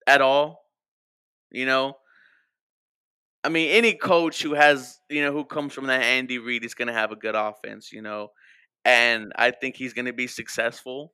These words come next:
if he gets his hands on Deshaun Watson.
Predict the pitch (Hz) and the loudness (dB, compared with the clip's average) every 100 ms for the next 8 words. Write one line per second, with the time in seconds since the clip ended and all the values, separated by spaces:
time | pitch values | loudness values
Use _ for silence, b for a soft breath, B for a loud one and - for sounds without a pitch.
0 | _ - 120 - 127 117 127 135 120 117 | _ -8 -8 -8 -10 -8 -8 -10 -10 -4
1 | 120 117 113 113 - 120 117 113 117 - | -4 -4 -8 -10 -10 -8 -6 -2 -4 -4
2 | 143 143 | -10 -14